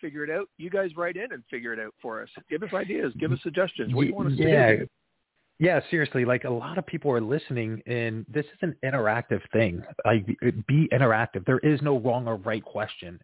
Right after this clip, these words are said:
Speaker 2: and it's not like I'm gonna sit here and call your name out. I don't think, Kevin, like, if you don't want your name called out, I'm not gonna be like, "Hey, so-and-so said this. This is a stupid fucking question." It's not like that. Like,
Speaker 1: Yeah, yeah.
Speaker 2: you should know that I'm not gonna say that. Like, it, it, so please just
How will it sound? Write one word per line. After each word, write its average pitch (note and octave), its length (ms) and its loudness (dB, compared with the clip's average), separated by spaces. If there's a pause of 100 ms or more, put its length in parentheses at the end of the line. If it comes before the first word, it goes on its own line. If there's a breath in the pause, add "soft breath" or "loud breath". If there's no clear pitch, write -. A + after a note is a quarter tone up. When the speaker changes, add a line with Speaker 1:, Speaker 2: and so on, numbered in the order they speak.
Speaker 2:
and A2+ 240 -2
it's G#2+ 140 -8
not C#3 120 0
like C#3+ 140 0
I'm B2 100 0
gonna B2 220 -4
sit B2 140 0
here B2 140 -2
and G#2 100 -6
call A#2 240 0
your G#2 140 2
name G2 280 -2
out. F#2 260 -4 (120)
I G2+ 80 2
don't A2+ 120 4
think, A2+ 160 0
Kevin, A#2 200 4
like, A2+ 140 4
if G#2+ 100 0
you A#2 80 2
don't C#3 140 4
want B2 200 -2
your A#2 60 -4
name A2 200 -4
called G#2 240 -2
out, G#2 140 0
I'm F#2+ 60 -6
not G2+ 100 -4
gonna G2+ 140 -6
be G#2 100 -4
like, F#2+ 120 -4
"Hey, B2+ 260 0 (340 loud breath)
so-and-so A#2 500 2
said G2+ 180 2
this. A2+ 220 4
This G#2+ 120 -6
is F2 60 -8
a - 40 -18 (120)
stupid - 280 -4
fucking - 240 -2
question." G2 360 0
It's - 580 -10
not C#3 100 6
like B2+ 160 6
that. - 300 -2
Like, A#2 80 8
Speaker 1:
Yeah, F#2 80 8
yeah. F2+ 160 4
Speaker 2:
you A#2 80 -6
should A#2+ 140 -2
know C#3 120 6
that A2+ 140 4
I'm A2+ 80 0
not A#2 120 0
gonna G#2 220 -4
say A2+ 140 0
that. F#2+ 200 -4
Like, G#2+ 140 -2
it, A2 180 -4
it, A#2+ 200 -2 (100)
so C3 300 4 (880 loud breath)
please C3 300 2
just G#2 160 -6